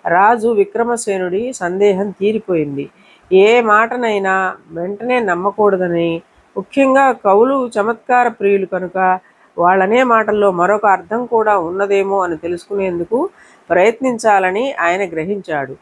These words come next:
ఆ తర్వాత విక్రమసేనుడు ప్రచండుడికి ఘన సన్మానం జరిపించడమే కాక రాజ్యంలో వివిధ రంగాల్లో గొప్పవారైన వారిని గురించి చారుల ద్వారా సమాచారం సేకరించసాగాడు.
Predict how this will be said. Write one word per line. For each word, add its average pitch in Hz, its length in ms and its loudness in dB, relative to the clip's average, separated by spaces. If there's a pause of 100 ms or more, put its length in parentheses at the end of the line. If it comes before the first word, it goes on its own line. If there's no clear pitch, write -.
(340)
ఆ 196 80 4
తర్వాత 226 440 2
విక్రమసేనుడు 208 800 -4
ప్రచండుడికి 202 680 -4
ఘన 175 240 0
సన్మానం 214 560 0
జరిపించడమే 190 680 -4
కాక 175 580 0 (440)
రాజ్యంలో 220 600 2
వివిధ 190 280 -2
రంగాల్లో 214 580 0
గొప్పవారైన 196 800 0
వారిని 170 360 -2
గురించి 220 580 -6 (460)
చారుల 262 320 4
ద్వారా 214 400 2
సమాచారం 202 680 0
సేకరించసాగాడు. 170 1040 -6